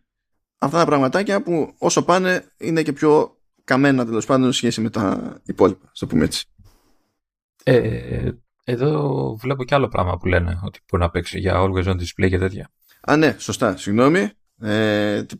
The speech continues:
Speaker 1: το έχουμε πει νομίζω τόσες φορές αυτό που, που,
Speaker 2: <laughs>
Speaker 1: ε, δεν έχω ξεχάσει ότι είναι thing. Ε, ναι, λέγεται ότι το always on display, που wink wink widgets και τα λοιπά, ε, θα είναι κάτι που θα ισχύει μόνο στα Pro.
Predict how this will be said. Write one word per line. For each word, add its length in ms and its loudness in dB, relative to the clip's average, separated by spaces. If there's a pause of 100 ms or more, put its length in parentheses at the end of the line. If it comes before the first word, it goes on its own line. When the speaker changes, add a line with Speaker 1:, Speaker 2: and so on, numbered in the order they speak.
(160)
Speaker 1:
το 80 2
έχουμε 200 2
πει 80 -4
νομίζω 220 2
τόσες 160 -4
φορές 180 0
αυτό 220 0
που, 320 2 (240)
που, 80 -6
Speaker 2:
<laughs> 100 -6 (220)
Speaker 1:
ε, 60 0 (280)
δεν 120 -12
έχω 120 0
ξεχάσει 400 0
ότι 100 -8
είναι 460 0
thing. 160 4 (720)
Ε, 760 0
ναι, 180 2
λέγεται 360 2
ότι 220 -2
το 120 0 (420)
always 200 -2
on 160 -4
display, 540 4 (440)
που 120 -4 (720)
wink 220 4
wink 220 2 (180)
widgets 280 2
και 160 -2
τα 100 0
λοιπά, 380 0 (460)
ε, 540 2
θα 180 0
είναι 160 0
κάτι 340 0
που 160 -4
θα 140 2
ισχύει 280 0
μόνο 160 4
στα 200 2
Pro. 160 2